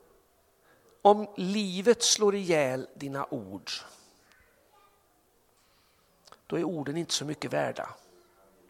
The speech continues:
Vi säger ju, i barn säger vi ibland att det är inte vad jag säger som de tar efter, utan det är hur jag lever. Så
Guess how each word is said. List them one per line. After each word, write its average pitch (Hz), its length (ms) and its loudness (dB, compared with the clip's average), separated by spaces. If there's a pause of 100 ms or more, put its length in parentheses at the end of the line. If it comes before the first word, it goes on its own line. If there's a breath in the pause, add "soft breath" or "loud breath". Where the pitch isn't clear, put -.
(580)
Vi 165 100 0
säger 175 380 6
ju, 190 240 0 (340 loud breath)
i 180 100 -8
barn 180 520 10
säger 165 300 2
vi 170 120 -2
ibland 170 320 6
att 151 140 0
det 175 80 -2
är 180 40 -2
inte 165 180 -4
vad 160 100 4
jag 170 80 2
säger 156 540 4
som 170 220 0
de 165 140 0
tar 160 140 0
efter, 160 300 0
utan 156 200 -4
det 147 80 -4
är 143 40 -2
hur 147 80 0
jag 151 120 2
lever. 151 560 -4 (3250 soft breath)
Så - 280 6